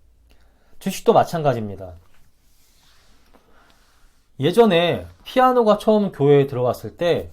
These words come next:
사람들이 술집에서 쓰던 악기를 어떻게 예배 때 이용할 수 있냐 말하며 굉장히 반발했습니다. 하지만 그건 이용하는 방법에 대한 문제이지 피아노 자체에 문제가 있는 게 아니잖아요.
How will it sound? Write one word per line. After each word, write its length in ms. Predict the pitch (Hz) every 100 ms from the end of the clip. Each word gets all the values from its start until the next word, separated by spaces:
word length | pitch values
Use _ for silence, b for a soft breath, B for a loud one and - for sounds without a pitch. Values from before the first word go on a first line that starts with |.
| - _ _ _
사람들이 760 | 190 190 180 143 180 131 98 -
술집에서 680 | - 262 - 240 214 190 175
쓰던 320 | - 196 170
악기를 420 | 117 - 147 135
어떻게 540 | 123 143 220 - 185 117
예배 300 | 139 175 175
때 80 |
이용할 320 | 135 135 151 147
수 140 | 123
있냐 260 | 110 131 117
말하며 580 | 107 113 151 165 98 b b b _
굉장히 420 | 165 202 226 214
반발했습니다. 840 | - 120 123 107 - 98 87 87 - b b b - - - - - - _ _ _ _ -
하지만 680 | 233 226 208 196 113 85 - _ _
그건 340 | - 202 226
이용하는 560 | 120 165 247 269 247 220
방법에 680 | - 120 160 240 240 208 185
대한 260 | 139 143
문제이지 800 | 113 123 151 127 123 170 127 - -
피아노 760 | - 285 294 294 262 220 - -
자체에 540 | - 113 - 226 214
문제가 420 | 151 127 143 160
있는 180 | 127 123
게 100 | 120
아니잖아요. 760 | 98 113 113 101 98 131 101